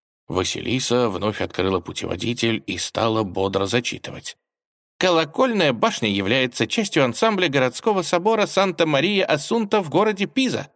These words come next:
Строительство башни началось в тысяча сто семьдесят третьем году, а завершилось лишь в тысяча триста шестидесятом».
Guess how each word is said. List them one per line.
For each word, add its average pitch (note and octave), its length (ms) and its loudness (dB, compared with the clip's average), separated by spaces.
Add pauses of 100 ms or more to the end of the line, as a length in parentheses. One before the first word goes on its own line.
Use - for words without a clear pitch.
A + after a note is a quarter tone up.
(400)
Строительство A#2+ 640 0
башни G#2+ 340 -2
началось A#2+ 480 2
в - 100 -6
тысяча A#3+ 520 0
сто - 320 0
семьдесят A3 580 0
третьем F3 300 0
году, D3 300 0 (440)
а A#2+ 180 2
завершилось A#3 800 0
лишь G3+ 340 0
в - 120 -8
тысяча A#3 520 0
триста G#3+ 480 0
шестидесятом». G3+ 1040 0